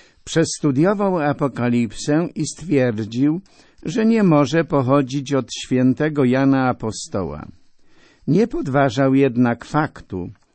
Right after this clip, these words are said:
iż została napisana pod natchnieniem, ale twierdził, że autor tej księgi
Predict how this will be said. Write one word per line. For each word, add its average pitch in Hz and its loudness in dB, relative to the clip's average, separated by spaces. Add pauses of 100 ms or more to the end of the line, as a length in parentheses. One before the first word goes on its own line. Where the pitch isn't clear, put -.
(180)
iż 131 2
została 131 0
napisana 143 2
pod 120 -4
natchnieniem, 120 0 (440)
ale 220 4
twierdził, 131 2 (340)
że 123 -2
autor 196 2
tej 156 2
księgi 135 2